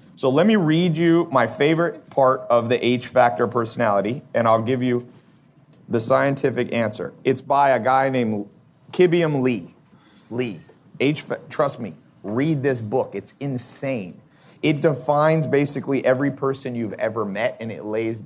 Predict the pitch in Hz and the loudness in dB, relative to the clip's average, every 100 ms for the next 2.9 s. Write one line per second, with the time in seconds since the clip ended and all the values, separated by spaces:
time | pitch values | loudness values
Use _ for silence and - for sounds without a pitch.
0 | - 104 113 - 101 101 98 95 92 92 | -10 -4 -2 -2 0 0 0 0 2 2
1 | 87 85 85 - - - - _ - 147 | -2 -6 -6 -6 -12 -20 -20 _ 0 2
2 | 110 120 170 190 143 131 127 127 | 4 2 2 4 4 4 2 -2